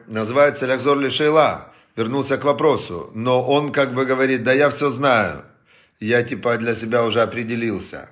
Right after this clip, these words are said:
решил». То есть непонятно. Теперь в чем ответ?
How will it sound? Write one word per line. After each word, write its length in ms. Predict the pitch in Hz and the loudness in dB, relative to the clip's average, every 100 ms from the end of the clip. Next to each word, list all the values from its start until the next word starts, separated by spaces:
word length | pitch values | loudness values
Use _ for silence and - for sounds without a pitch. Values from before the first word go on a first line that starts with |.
| _ - | _ -14
решил». 540 | 95 107 - 104 78 - - - - _ - | -6 -4 -2 -2 -6 -14 -20 -20 -20 _ -12
То 60 | 101 | -8
есть 140 | - | -6
непонятно. 640 | 113 135 127 104 - - - _ | 0 0 2 0 -2 -16 -20 _
Теперь 240 | - 127 120 | -2 0 2
в 60 | |
чем 200 | 151 151 | 2 2
ответ? 400 | 143 123 95 - | 0 -2 -4 -6